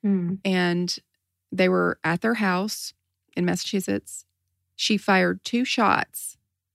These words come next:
Speaker 2: from a twelve gauge pump action shotgun. And even though I don't know anything about guns, I kind of can visualize that because of T V, <laughs> you know?
Speaker 1: Right. <laughs>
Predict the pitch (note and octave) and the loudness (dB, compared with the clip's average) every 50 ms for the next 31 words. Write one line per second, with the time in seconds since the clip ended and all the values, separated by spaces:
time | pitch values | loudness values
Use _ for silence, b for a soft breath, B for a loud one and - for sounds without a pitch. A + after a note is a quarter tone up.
0 | _ _ _ _ - G#3+ G3 F#3+ F3 E3+ - - - F#3+ F#3 F#3+ G#3 G#3 - G3+ | _ _ _ _ -4 -2 0 0 0 -2 -4 -4 -2 0 2 2 0 0 0 -2
1 | F#3 F3+ F3+ F3+ F3+ F3+ - - - _ _ _ _ _ - - G3+ G3 G3 G#3 | -2 0 0 -2 -2 -4 -8 -14 -16 _ _ _ _ _ -6 -2 -2 0 0 0
2 | F#3+ - - - - G3+ F3+ F3+ F3+ - F#3+ F3 - - - E3 D#3+ E3 E3+ F3+ | 0 -2 -2 -4 -6 -4 -4 -4 -2 -2 -2 -2 -2 -2 -2 -2 -2 0 0 0
3 | F3 F#3 G3 G3 G3 F#3 F3+ F3 F3 E3+ F3+ F3 - - E3+ E3+ E3+ F3 F#3 F3 | 0 0 0 0 0 0 0 2 2 2 0 -2 -2 -2 -2 -2 -2 -2 -2 -2
4 | E3+ E3 E3+ - - - - _ - F#3 F3 E3+ E3 E3 E3 - - F3+ F3+ - | -2 -2 0 -2 -2 -4 -8 _ -2 0 2 2 2 0 -2 -2 -4 -6 -6 -2
5 | - F3+ F3 E3+ E3 E3 - F#3+ F3+ E3 F3+ F3 F3 F3+ E3 D3+ D3 D3+ C#3+ D#3 | -2 0 0 2 0 0 0 -2 0 2 2 2 2 0 0 0 0 0 0 0
6 | E3+ - - - _ _ _ - D#3+ E3 F3 F3+ - - F#3 F3+ - F3+ E3+ - | -4 -6 -12 -20 _ _ _ 4 6 6 6 4 2 -2 -4 -2 -2 -4 -4 -4
7 | E3+ - - _ _ - - G3+ F3 F3 D#3 - G#3 - - G#3 G#3 F3+ E3+ F3+ | -6 -8 -10 _ _ -6 -6 -2 -2 0 0 0 -2 -2 0 2 2 4 6 6
8 | E3+ D3+ D3+ F3+ - - A3 - - F4+ F4+ - D#4+ | 6 4 4 0 2 2 0 4 6 4 4 4 0